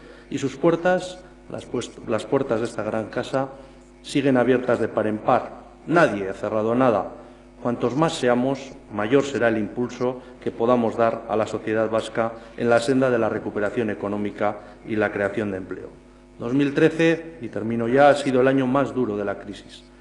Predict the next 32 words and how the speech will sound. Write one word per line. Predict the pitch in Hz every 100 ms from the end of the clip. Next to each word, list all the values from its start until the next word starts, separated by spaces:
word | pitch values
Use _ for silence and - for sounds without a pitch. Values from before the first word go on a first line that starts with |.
| - - -
El | 107
gobierno | 110 135 131
vasco | 135 147 -
lo | 147 135
ha | 135
tenido | 127 139 139
que | 135
recorrer | 131 123 139 139 127
en |
solitario. | 120 123 113 107 - - - - -
Ahora | 127 135
dos | 139 127
mil | 160 160
catorce | 147 139 160 147 165 170 - - - -
nos | 123
muestra | 135 160 160 143
ya | 143
un | 143
mejor | 127 - 120 110
horizonte | 104 95 95 92 - - - - -
y | 110
además | 110 123 151 147 - - -
vamos | 131 131 120
a | 110
poder | 113 123 -
recorrerlo | 110 - 98 123 117 123
en | 120
compañía | 104 101 110 107 117
de | 104
este | 101 -
gran | 101 98 95
acuerdo. | 90 92 82